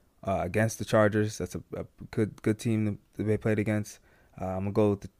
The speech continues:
Texans against on, on the line as well. I think they win by more than three and a half here, and I have the under in this game.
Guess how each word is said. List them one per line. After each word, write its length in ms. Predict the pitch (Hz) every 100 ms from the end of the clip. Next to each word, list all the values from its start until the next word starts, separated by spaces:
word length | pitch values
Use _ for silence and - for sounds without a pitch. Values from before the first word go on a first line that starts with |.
| - -
Texans 360 | - 110 110 101
against 460 | 95 101 98 -
on, 240 | - 98 -
on 160 | 98
the 60 | 92
line 440 | 92 110 117 117
as 140 | 95 101
well. 380 | 98 110 117 - _ _ -
I 100 | 95
think 160 | 95 92
they 80 |
win 180 | 95 98
by 220 | 92 95
more 180 | 98 95
than 100 | 95
three 160 | 95 98
and 100 | 98
a 20 |
half 200 | 98 95
here, 340 | 101 98 95 -
and 360 | - 104 110
I 60 | 104
have 260 | 104 98 -
the 200 | 101 73
under 340 | 92 95 80
in 100 | 73
this 140 | 67 -
game. 320 | 78 73